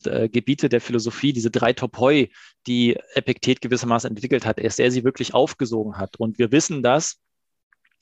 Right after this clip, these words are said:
auf, aufgrund der Historie, also Epiktet ist etwa rund um das Jahr gestorben, in dem Marc Aurel geboren wurde. Also persönlich haben sie, konnten sie sich schon mal nicht kennen,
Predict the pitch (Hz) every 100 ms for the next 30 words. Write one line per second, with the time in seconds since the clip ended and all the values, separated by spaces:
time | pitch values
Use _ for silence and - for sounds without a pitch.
0 | _ 117 110 - - - 120 123 113 107
1 | 113 123 147 143 139 120 113 107 - 120
2 | - 135 127 - 127 - 123 117 107 131
3 | - 127 113 - 117 117 113 104 - _
4 | - - 120 135 147 123 117 123 123 -
5 | _ _ 117 120 - 120 123 123 117 110
6 | 101 113 190 190 156 170 170 156 - -
7 | - _ - 120 110 113 110 135 123 -
8 | 139 127 - - 180 175 151 - 139 117
9 | 110 - 143 180 202